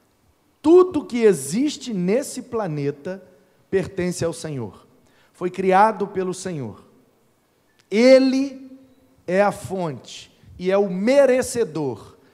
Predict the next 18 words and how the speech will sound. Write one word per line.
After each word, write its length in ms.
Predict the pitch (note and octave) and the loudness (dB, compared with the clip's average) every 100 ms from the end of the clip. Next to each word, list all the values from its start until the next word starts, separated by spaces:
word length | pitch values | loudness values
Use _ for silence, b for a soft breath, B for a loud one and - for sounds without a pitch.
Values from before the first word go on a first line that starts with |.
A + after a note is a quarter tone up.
| b _ | b _
da 160 | E3 | -2
honra 380 | D#3+ G3 A#3+ G#3+ | 0 0 -2 -2
e 60 | G3+ | -2
da 160 | E3+ | -4
glória 520 | C#3 D3+ F#3 G3+ G3 G3+ - | -6 -4 0 0 -2 -8 -18
de 140 | - | -18
tudo 360 | - - E4 B3 | -18 -8 -6 -6
que 140 | G3 | -2
existe. 640 | D#3+ A#2 A2+ F#2 - - _ _ _ _ b b b | -2 -4 -10 -14 -20 -20 _ _ _ _ b b b
Mas 220 | - A3+ B3 | -4 -2 -2
o 60 | |
salmista 500 | - A3 G#3 B3 B3 | 0 0 0 -4 -4
continua 540 | A#3+ B3 - G#3+ A#3+ F#3 | -4 -6 -6 -4 -2 -2
e 40 | |
diz 300 | D#3 B3 - | -2 -8 -8
que 100 | A#3+ | -8
o 140 | A#3+ | -4
mundo 760 | G3 G#3 D4 D#4 A3+ D#3+ A#2 | 0 4 4 4 0 -4 -8